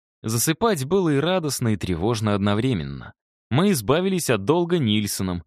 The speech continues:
Это замечательное событие. Мы всё ещё под их каблуком.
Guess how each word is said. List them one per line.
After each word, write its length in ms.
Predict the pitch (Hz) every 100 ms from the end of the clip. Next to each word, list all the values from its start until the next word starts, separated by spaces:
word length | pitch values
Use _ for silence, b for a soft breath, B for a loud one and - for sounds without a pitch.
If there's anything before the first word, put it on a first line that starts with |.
| _ _ -
Это 320 | 170 170 147
замечательное 840 | 117 104 90 - 123 127 117 110
событие. 720 | - 98 95 87 - 53 - _ _ _ -
Мы 140 | 101
всё 200 | 98 196
ещё 260 | 208 - 180
под 220 | 113 104
их 140 | 156
каблуком. 680 | - 147 160 143 - 82 76